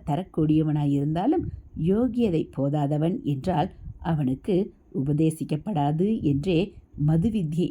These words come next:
உபதேசிக்கும் ரிஷி சொல்லியிருக்கிறார். ஆச்சாரியாலும் இதை நினைப்பில் கொண்டு தம்முடைய உபதேச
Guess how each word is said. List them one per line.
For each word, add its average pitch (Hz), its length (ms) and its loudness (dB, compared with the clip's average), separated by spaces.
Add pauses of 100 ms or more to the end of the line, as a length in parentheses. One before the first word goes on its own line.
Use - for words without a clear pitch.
(100)
உபதேசிக்கும் 151 800 0 (280)
ரிஷி 147 460 -2 (360)
சொல்லியிருக்கிறார். 220 960 -2 (840)
ஆச்சாரியாலும் 147 800 -2 (280)
இதை 170 220 4
நினைப்பில் 147 480 0
கொண்டு 165 500 2 (240)
தம்முடைய 180 440 0 (140)
உபதேச 151 840 2